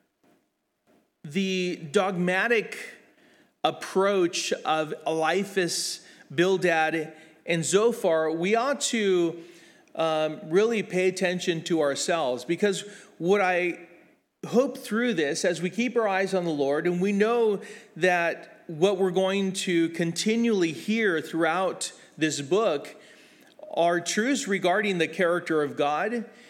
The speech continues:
that he is sovereign, he is majestic, he is perfect in all his ways,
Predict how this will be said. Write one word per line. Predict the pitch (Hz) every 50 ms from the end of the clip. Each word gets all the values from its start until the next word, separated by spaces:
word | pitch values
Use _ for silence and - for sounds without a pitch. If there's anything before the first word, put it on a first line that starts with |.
| - - _ _ _ -
that | 147 156 151 147
he | 160 180
is | 165 147 - -
sovereign, | - 185 165 165 170 175 208 214 220 226 214 190 - - -
he | - 180
is | 165 139 135
majestic, | 156 151 147 131 - 165 156 - 175 - - - 233 254 240 - - - - - _ _ _ _ _ _ _ _ _ _ _ _ _ _ _ _ _ _ _ _ _ _ _ _ _ _ _ _ _
he | - 196 196
is | 185 170 175
perfect | - - - 190 202 196 202 214 196 202
in | 202 185
all | 175 170 180
his | 170 165 175 165 143
ways, | 151 156 156 156 156 180 226 240 226 110 - - - -